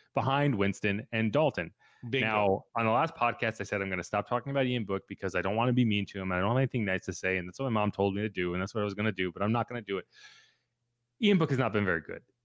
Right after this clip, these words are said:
Speaker 1: Ian Book every time I see him touch the ball, it just feels like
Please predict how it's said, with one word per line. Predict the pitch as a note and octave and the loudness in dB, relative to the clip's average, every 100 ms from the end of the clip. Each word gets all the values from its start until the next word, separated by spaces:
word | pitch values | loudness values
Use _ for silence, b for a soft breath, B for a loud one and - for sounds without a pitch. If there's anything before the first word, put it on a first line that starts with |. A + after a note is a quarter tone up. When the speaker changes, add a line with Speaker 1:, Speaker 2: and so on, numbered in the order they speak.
| _ _ _ _ | _ _ _ _
Speaker 1:
Ian | E3+ G3 | 2 4
Book | C#3+ B2 A2 - - _ _ _ _ _ _ - | 4 2 0 -4 -20 _ _ _ _ _ _ -4
every | C3 E3 | 0 2
time | E3 D#3 D#3 C3+ | 2 2 2 0
I | |
see | A2+ - B2+ | -2 0 0
him | A#2+ | 0
touch | B2 - | -2 -4
the | A2 | -6
ball, | G2 F#2 G2+ | 0 0 0
it | G#2+ | -2
just | G2+ - | -8 -4
feels | C#3 C3+ | -2 0
like | C3 A#2 A2 | 0 0 -2